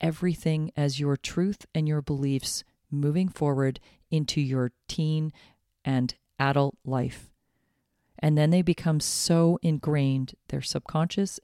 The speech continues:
and you don't even know them anymore. They just are. So if you want a whole new life and you want money to be a part of your life, this is one of the greatest exercises I can give, or the best tool,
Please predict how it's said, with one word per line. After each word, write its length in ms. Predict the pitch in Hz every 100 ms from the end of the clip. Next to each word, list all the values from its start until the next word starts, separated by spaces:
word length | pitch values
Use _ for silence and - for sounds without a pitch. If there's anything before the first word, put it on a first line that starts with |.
| -
and 160 | 123
you 120 | 120 -
don't 220 | - 127
even 260 | 131 131 135
know 140 | 143
them 180 | 156 139
anymore. 480 | 123 117 117 101 123 _ _ _
They 140 | 147
just 420 | 131 - 135 - -
are. 440 | - 135 117 - - _ _ _ _ _ _ _ _ _ _ _ _ _ _ _ _ _ -
So 180 | -
if 140 | 151 147
you 200 | 156 208
want 600 | 226 196 165 156 - - _ _ _
a 60 | 131
whole 240 | - 147
new 160 | 165 196
life 640 | 226 214 170 165 - - _ _ -
and 140 | 139
you 120 | 139
want 260 | 151 165 170 _ _ _ _
money 400 | 147 170 285 208
to 140 | 127 147
be 140 | 127
a 60 | 123
part 240 | - 127
of 120 | 117
your 120 | 117 117
life, 380 | 110 117 - - _ _
this 180 | 170 170
is 140 | 151 -
one 260 | 147 165
of 100 | 165
the 100 | 160
greatest 480 | 151 143 135 123 - -
exercises 720 | 151 - 151 - 139 139 139
I 120 | 135
can 180 | 131 131
give, 540 | 123 135 127 147 147 - - - -
or 120 | 131
the 100 | 120
best 440 | - 135 - -
tool, 540 | - 170 170 165 165